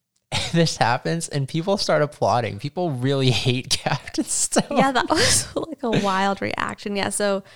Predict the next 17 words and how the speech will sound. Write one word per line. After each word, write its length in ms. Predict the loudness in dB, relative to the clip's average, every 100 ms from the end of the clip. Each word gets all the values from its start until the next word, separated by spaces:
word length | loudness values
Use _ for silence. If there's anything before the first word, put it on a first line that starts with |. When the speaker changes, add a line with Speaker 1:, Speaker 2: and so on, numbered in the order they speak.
| -20 -20 _
Speaker 2:
it's 300 | -10 -10 -12
full, 680 | -14 _ -4 -2 -2 -4 -6 -6
like, 300 | -8 -6 -6
they're, 340 | -4 -4 -6 -12
she 280 | -12 -8 -6
is 140 | -8 -12 -6
on 360 | -2 0 -2
her. 420 | -2 -2 -2 -6 -10 _ _ -20
Mud 440 | -8 -6 -6 -6
gets 240 | -8 -8 -12 _
all 300 | -4 -2 0
over 440 | 2 0 -2 -2 -4
Captain 420 | -6 -10 -8 -8
Stone's 420 | -6 -4 -2 -4
white 340 | -4 -4 -6 -10
dress. 680 | -6 -2 -2 -2 -4 -8 -12 _ _ _ _
And 120 | -6